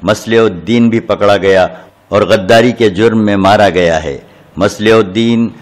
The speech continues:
सलेबियों का कारामद और अहम एजेंट था। सलेबी निज़ाम जासूसी का सरबराह हरमन इजलास को इन तब्दीलियों से आगाह कर रहा था। उसने कहा, "मसलेउद्दीन के मारे जाने से हमें नुकसान तो हुआ है,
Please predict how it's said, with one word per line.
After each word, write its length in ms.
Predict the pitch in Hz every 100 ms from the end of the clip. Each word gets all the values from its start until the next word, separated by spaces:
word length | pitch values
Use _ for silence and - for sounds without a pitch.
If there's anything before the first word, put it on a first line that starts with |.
| - -
सलेबियों 520 | 110 113 107 104 117
का 180 | 117 110
कारामद 760 | - 107 104 110 113 117 107 - -
और 120 | 107 -
अहम 480 | 107 107 120 120
एजेंट 360 | 113 104 107 101
था। 420 | - 87 78 - - -
सलेबी 560 | - 113 120 117 123
निज़ाम 500 | 117 110 110 113 117
जासूसी 600 | 98 107 107 117 107 117
का 140 | 104 107
सरबराह 540 | - 104 98 107 107
हरमन 520 | 90 98 110 120 95 87 - 107
इजलास 500 | 104 104 110 117 -
को 100 | 113
इन 180 | 107 95
तब्दीलियों 640 | 104 92 104 104 110 113
से 400 | - 104 101 - -
आगाह 420 | 107 110 120 107
कर 220 | 95 104 98
रहा 260 | 98 98
था। 500 | 90 90 80 - - 113
उसने 260 | 110 110
कहा, 460 | - 107 110 117 - - -
"मसलेउद्दीन 800 | 95 113 - 117 110 92 117 117
के 140 | 113 107
मारे 320 | 104 107 107
जाने 340 | 101 104 117
से 160 | 107 117
हमें 220 | 104 107
नुकसान 480 | 104 98 - 104 113
तो 180 | 113 101
हुआ 300 | 101 120 120
है, 380 | 98 78 -